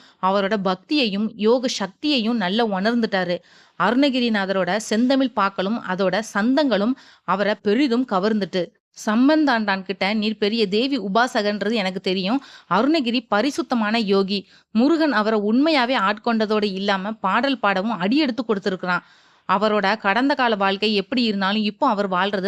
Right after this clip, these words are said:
பரிசுத்தமான துறவு வாழ்க்கை தான். முருகன் அருணகிரிநாதரை ஆட்கொள்ளல அப்படின்றத உன்னால எப்படி நிரூபிக்க முடியும்னு?" கேக்குறாரு மன்னர். சம்பந்தாண்டானும் இதுதான் சமயம்னு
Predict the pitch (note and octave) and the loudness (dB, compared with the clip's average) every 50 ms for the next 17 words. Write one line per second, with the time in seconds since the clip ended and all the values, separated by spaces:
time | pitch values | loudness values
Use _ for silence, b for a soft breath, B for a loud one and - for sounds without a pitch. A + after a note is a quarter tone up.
0 | G#3 - - F#3 G3 A#3+ A3 - A#3+ - A3+ G3+ F#3+ G3 A#3 A3+ - A#3+ A#3 C4 | -4 -2 0 0 0 0 -2 -4 -4 -4 -4 -4 -4 -4 -4 -4 0 0 0 0
1 | C4 B3+ A3 G#3 F#3+ F#3 F#3 F#3+ F3+ F3+ F3 F3 b b b b b b b b | 0 -2 -2 -2 -2 -2 -4 -6 -6 -4 -6 -8 b b b b b b b b
2 | _ A3+ A#3+ C#4 E4 D#4+ C4+ B3+ B3 - - G3 G#3+ B3 C#4 D#4+ C#4+ D4+ C4+ B3+ | _ 0 2 2 2 2 2 0 0 0 0 0 2 2 2 2 0 0 0 0
3 | A#3 G#3 G3 G3 G3+ G#3+ E3+ F#3+ G#3+ A#3 A#3+ - C4+ A#3 A3+ G#3 G3+ G3+ G3+ G3 | 0 0 0 0 0 0 0 0 0 -2 0 0 0 2 2 2 2 2 2 2
4 | F3+ F#3 F#3 F#3 E3+ E3+ F3 G#3 G#3+ G3+ G3+ G3 G3 F#3+ F#3 F#3 F#3+ G#3+ A3 G3+ | 0 -2 -4 -2 -2 -2 -2 -2 -2 -2 -2 -2 -2 0 0 -2 -2 -2 -2 -2
5 | - - D#4 C4+ A3+ G#3 A3 C4 B3+ D4+ C#4+ - C4+ A#3 G#3+ G3 G3 F#3+ G3 A#3 | -2 0 2 2 2 2 2 2 0 0 0 0 0 0 0 0 0 -2 -2 -2
6 | A3+ - G3+ G3 - G3+ F#3+ F#3+ G#3+ A3+ G#3 F3+ F3+ F#3 F3+ E3+ b b b b | -2 -2 -2 -2 0 -2 -2 0 0 0 -2 -2 -2 -4 -4 -6 b b b b
7 | b b b b b - - - A3+ B3 C#4+ E4 E4+ D#4+ C#4+ C4 A#3 A3 G#3 G3 | b b b b b -6 0 2 2 4 4 4 2 2 2 2 2 0 0 0
8 | G3 A3 A3+ G#3+ G3 G#3+ G3+ G#3+ A#3+ A#3 - G#3 F#3 G3+ A3 G#3 G3 F3+ G3 G#3 | 0 -2 -2 0 0 2 2 0 0 -2 -2 -2 0 0 0 -2 -2 -2 -4 -4